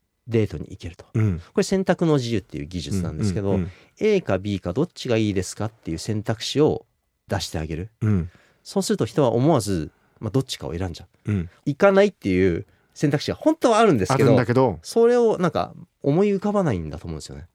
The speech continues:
Speaker 2: はあ。
Speaker 1: これでも茂木さんに実はこれお伺いしたかったなって思っているポイントで、
Speaker 2: はいはい。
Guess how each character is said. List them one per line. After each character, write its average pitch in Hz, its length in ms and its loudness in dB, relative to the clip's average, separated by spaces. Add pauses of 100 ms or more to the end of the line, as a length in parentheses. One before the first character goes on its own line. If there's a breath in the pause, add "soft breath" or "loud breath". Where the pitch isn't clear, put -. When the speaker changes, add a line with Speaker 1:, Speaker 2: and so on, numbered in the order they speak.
(540)
Speaker 2:
は - 320 -10
あ。 - 40 -16
Speaker 1:
こ 180 60 0
れ 185 100 2
で 156 160 -2
も 117 140 0
茂 120 160 0
木 139 60 -4
さ 170 120 0
ん 165 80 2
に 156 200 2
実 113 200 -6
は 87 60 -4
こ - 80 -4
れ 85 80 -2 (120)
お 113 120 0
伺 117 260 0
い 107 60 0
し - 60 -10
た 101 100 -2
か 80 60 -6
っ - 40 -10
た 76 140 -8
な 76 80 -8
っ - 40 -14
て - 200 -20
思 87 160 -8
っ 90 40 -14
て - 160 -10
い - 20 2
る 185 60 6
ポ 185 160 6
イ 127 40 6
ン 113 80 0
ト 120 100 2
で、 113 80 4
Speaker 2:
は 101 60 4
い - 20 2
は 90 40 -4
い。 - 20 -18